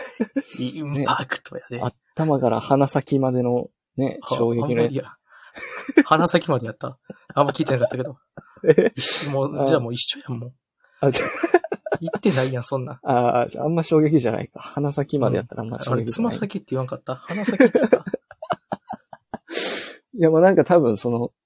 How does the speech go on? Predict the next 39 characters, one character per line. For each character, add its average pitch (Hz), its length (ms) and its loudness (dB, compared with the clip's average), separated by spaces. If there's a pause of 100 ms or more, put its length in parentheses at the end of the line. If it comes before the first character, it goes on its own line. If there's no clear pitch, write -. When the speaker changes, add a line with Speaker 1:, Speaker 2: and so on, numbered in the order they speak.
(460)
Speaker 1:
程 165 220 8
度 156 120 6
な 131 120 -2
ん、 - 160 -14
程 147 180 4
度 135 100 4
に 131 100 2
よ 120 80 4
る、 113 60 -2
そ - 180 -2
の 147 80 4
日 - 120 0
の 110 120 4
テ 127 140 -2
ン 117 40 -2
シ 113 100 -8
ョ - 20 -8
ン 92 40 -10
に - 40 -10
よ - 60 -4
っ - 20 -10
て - 100 -20
変 110 80 -2
わ - 40 -4
る - 80 -6
ん - 40 -8
ち - 80 -18
ゃ - 20 -16
う？ - 40 -18
膝 135 240 4
し-、 - 200 -8
膝 131 240 0
下 - 220 0
の 120 100 0
時 - 200 -4
も 113 120 -6
あ - 20 -4
れ - 160 -6
ば、 - 240 -8